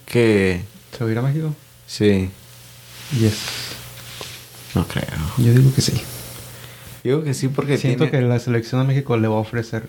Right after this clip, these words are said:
Speaker 2: Ya
Speaker 1: Más
Speaker 2: le debe haber
Speaker 1: claro.
Speaker 2: ofrecido más, así.
Speaker 1: Feria.
Speaker 2: Para
Speaker 1: Ah, le
Speaker 2: México.
Speaker 1: dieron roja al, al Aguirre. ¿Crees que le ofrecieron dinero?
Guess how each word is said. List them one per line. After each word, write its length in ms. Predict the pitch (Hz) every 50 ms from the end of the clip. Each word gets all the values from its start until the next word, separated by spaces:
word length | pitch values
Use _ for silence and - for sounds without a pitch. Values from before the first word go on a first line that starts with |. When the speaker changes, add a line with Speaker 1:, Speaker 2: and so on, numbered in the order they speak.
| - _ -
Speaker 2:
Ya 180 | 123 120 113
Speaker 1:
Más 80 | 107 117
Speaker 2:
le 60 | 123
debe 100 | 127 127
haber 140 | 127 127 127
Speaker 1:
claro. 120 | 135 -
Speaker 2:
ofrecido 400 | - 123 110 - - 123 120 120
más, 380 | 113 113 113 113 117 117 - -
así. 460 | - - - - - 110 110 107 107 107 - - - - - - -
Speaker 1:
Feria. 340 | - 107 107 107 101 98 98 - - - - - - - - _ _ _ - - -
Speaker 2:
Para 180 | - 107 98 98
Speaker 1:
Ah, 80 | 143
le 60 | 190 190
Speaker 2:
México. 100 | 175 151
Speaker 1:
dieron 240 | 135 135 147 160
roja 340 | 147 160 160 170 170 - 185
al, 220 | 175 156 139 139 135
al 300 | - 110 101 98 98 98 107 107 120 - - - - - - - _ - _ _ _ - _ _ _ _ _ _ _ _ _ _ _ _ _ _ _ - - - -
Aguirre. 400 | - 98 101 104 123 135 143 147 151 - - - - - - - - - - - _ _ _ _ _ _ _ _ _ _ _ _ -
¿Crees 200 | - 127 135 143
que 100 | 139 -
le 60 | 165 175
ofrecieron 560 | 175 160 139 120 - - - 117 117 131 143
dinero? 460 | 131 110 101 117 147 175 170 170 151